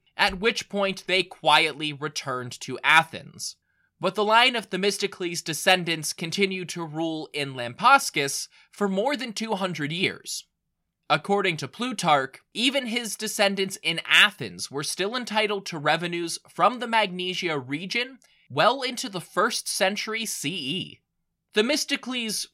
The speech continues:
would not be part of the war against Inaros. But as Athens became embroiled in the First Peloponnesian War,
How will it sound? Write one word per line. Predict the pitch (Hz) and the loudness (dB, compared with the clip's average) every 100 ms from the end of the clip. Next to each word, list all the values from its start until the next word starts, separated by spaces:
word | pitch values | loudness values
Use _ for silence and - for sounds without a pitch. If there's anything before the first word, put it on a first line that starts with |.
| _ | _
would | 143 175 202 | -8 -4 0
not | 202 208 220 156 | 4 4 4 0
be | 190 | -8
part | - 170 143 139 | 0 4 4 2
of | 143 143 | -4 -4
the | 143 | -4
war | 131 139 135 | -2 0 0
against | 131 131 120 113 - | -2 -2 -4 -4 -8
Inaros. | 123 151 160 123 - - - - - _ _ _ - | -4 2 4 2 -4 -10 -10 -10 -14 _ _ _ 0
But | 139 202 247 | 6 8 6
as | 160 190 180 | 4 4 4
Athens | 147 165 180 190 185 | 6 6 4 -4 -6
became | 165 165 170 165 165 | -8 -4 2 2 0
embroiled | 143 151 135 147 202 156 143 180 | -2 -4 -2 0 2 2 2 -2
in | 147 147 | -4 -4
the | 143 | -2
First | 165 156 - - | 0 0 -2 -2
Peloponnesian | 170 156 131 147 135 123 117 117 | 0 0 -2 -6 -6 -6 -8 -10
War, | 123 180 202 196 196 | -2 2 2 2 -2